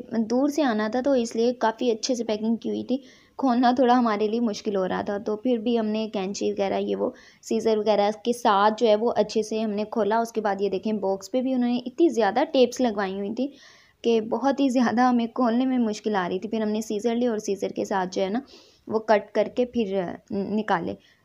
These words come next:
तो यहाँ पे काट रहे हैं, किसी से ओपन नहीं हुआ। फिर मैंने कहा, "लाएं, मुझे दें, मैं सीज़र से जो है वो खोल लेती हूँ।" तो फिर मैंने यहाँ से सीज़र के साथ ना वो कट लगाए और इस तरह से फिर मैंने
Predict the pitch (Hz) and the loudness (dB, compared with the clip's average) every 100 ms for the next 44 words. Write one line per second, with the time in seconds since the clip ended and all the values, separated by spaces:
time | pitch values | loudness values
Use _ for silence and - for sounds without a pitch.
0 | _ 220 220 220 226 220 220 202 - 220 | _ -2 0 0 -2 -2 -4 -6 -2 2
1 | 196 190 247 226 226 226 220 214 220 208 | 2 2 -2 -2 -2 -4 -8 -4 -2 0
2 | 247 262 247 202 202 208 202 208 214 185 | 0 0 0 -2 -4 -4 -4 -2 -2 -2
3 | 208 202 240 220 220 226 220 226 226 - | -2 0 2 0 0 -2 -4 -6 -6 -8
4 | 208 202 196 202 202 196 202 190 196 196 | -6 -4 -4 -4 -4 -4 -4 -4 -6 -6
5 | 208 196 214 214 277 311 - _ _ _ | -4 -2 -4 0 0 0 -10 _ _ _
6 | - 226 262 247 233 233 240 220 233 240 | -4 -2 0 2 2 2 0 -2 -4 -4
7 | 220 226 226 247 240 208 226 277 247 214 | -4 -2 -2 -2 -2 -2 0 -2 -2 -4
8 | 233 254 233 220 - _ _ - - 185 | -2 -2 0 -2 -6 _ _ -12 -6 -4
9 | 185 196 - 196 220 202 202 202 202 190 | -2 -4 -4 -6 -4 -4 -4 -6 -4 -4
10 | 185 185 185 | -4 -4 -6